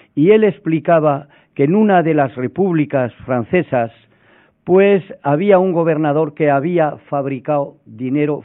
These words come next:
falso. Y funcionó estupendamente durante años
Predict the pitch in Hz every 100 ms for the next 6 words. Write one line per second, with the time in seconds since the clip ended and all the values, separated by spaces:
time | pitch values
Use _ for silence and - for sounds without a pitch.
0 | _ 95 87 - 73 - _ _ _ _
1 | _ _ _ _ _ 190 202 196 170 -
2 | 156 196 180 156 175 165 156 180 165 165
3 | 151 147 135 120 139 170 165 156